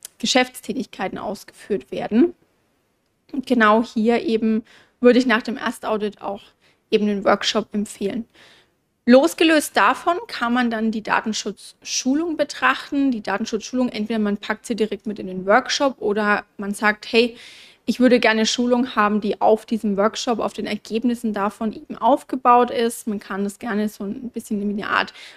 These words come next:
E-Learning eben aufziehen, dass das alles dann kombiniert wird auf einer Plattform zum Beispiel. Das sind dann noch die weiteren Gedanken, wie denn so eine Arbeit, eine Zusammenarbeit nach dem Erstaudit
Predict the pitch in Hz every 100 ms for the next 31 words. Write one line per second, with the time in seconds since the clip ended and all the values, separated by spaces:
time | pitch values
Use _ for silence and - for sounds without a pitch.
0 | _ 339 311 269 262 254 247 - 233 226
1 | 208 214 - - - 226 226 247 _ -
2 | - - _ - 208 202 - 247 - -
3 | - 202 214 214 208 - 208 214 220 262
4 | 233 240 233 180 - 208 - 294 302 -
5 | 269 254 269 240 214 220 - 220 214 220
6 | _ _ _ _ _ _ _ _ - -
7 | 214 - 220 214 208 202 - 220 - 208
8 | 208 208 226 226 202 196 202 240 277 262
9 | 254 - - _ - 226 269 233 220 -
10 | - 208 208 - 196 190 190 196 202 -
11 | 214 220 226 220 202 196 226 - 202 220
12 | 214 - 196 202 202 - 214 196 220 -
13 | 214 202 262 214 - - 214 196 190